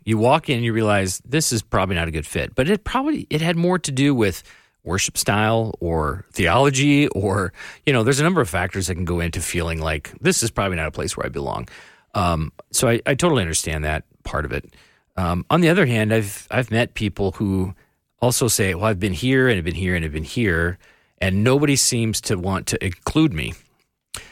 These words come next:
Well, I, I would always wanna ask the question, "Well, what are you doing when you go there?"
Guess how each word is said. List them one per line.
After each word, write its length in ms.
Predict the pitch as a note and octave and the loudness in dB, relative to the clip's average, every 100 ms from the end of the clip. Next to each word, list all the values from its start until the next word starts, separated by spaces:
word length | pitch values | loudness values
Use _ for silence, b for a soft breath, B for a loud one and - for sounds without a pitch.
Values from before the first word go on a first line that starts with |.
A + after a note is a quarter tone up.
| B B | B B
Well, 300 | C3+ C#3 - | 4 4 2
I, 200 | F#2 G#2+ - | -4 -4 0
I 120 | D#3 | 2
would 140 | D#3+ | 6
always 180 | C#3 B2+ | 4 2
wanna 160 | B2+ G#2+ | 0 0
ask 140 | G#2+ | -2
the 60 | - | -2
question, 320 | A#2 - A2 | -2 -2 0
"Well, 140 | A2 | 0
what 160 | C3 D3+ | 2 0
are 40 | |
you 140 | D#3 A2+ | 2 0
doing 300 | A#2+ B2+ A#2 | 2 2 2
when 100 | G2+ | 0
you 100 | F#2 | 0
go 220 | G#2+ A#2 | 2 2
there?" 260 | E2+ B1+ | 0 -4